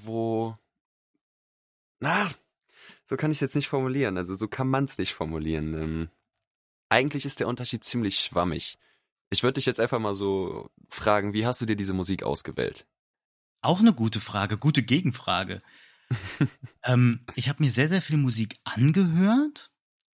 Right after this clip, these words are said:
Speaker 2: und hab mir drei, ja, ich sag jetzt mal Musikstücke, die mir gefallen,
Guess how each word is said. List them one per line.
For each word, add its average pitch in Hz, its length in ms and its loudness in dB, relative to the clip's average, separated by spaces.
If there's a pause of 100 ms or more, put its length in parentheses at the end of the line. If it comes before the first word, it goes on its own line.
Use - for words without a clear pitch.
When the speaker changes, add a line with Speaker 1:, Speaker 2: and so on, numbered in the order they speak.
(840)
Speaker 2:
und 135 500 0 (220)
hab - 440 -6
mir 117 220 2
drei, 127 760 -2 (1000)
ja, 101 340 -4 (140)
ich - 100 -18
sag - 180 -6
jetzt 113 160 -4
mal 104 120 0
Musikstücke, 113 640 -2
die 107 100 -2
mir 104 160 4
gefallen, 110 760 0